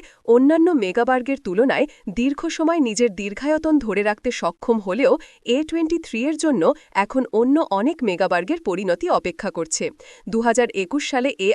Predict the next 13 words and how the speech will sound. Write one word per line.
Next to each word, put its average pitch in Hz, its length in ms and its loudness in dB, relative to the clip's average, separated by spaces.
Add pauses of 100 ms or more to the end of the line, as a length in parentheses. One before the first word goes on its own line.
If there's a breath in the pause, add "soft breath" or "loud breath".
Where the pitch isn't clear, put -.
আটষট্টি 254 560 -2 (240 loud breath)
এবং 226 240 8
দু 226 120 -2
হাজার 254 360 0
তেইশ 214 320 -2
সালে 208 240 2 (300 loud breath)
এ 240 100 2 (120)
ছিয়াত্তরও 247 600 -2 (240 soft breath)
ঠিক 277 140 -2 (100)
এ 254 160 0
পরিণতি 196 520 0
বরণ 175 320 0
করেছিল। 165 420 -4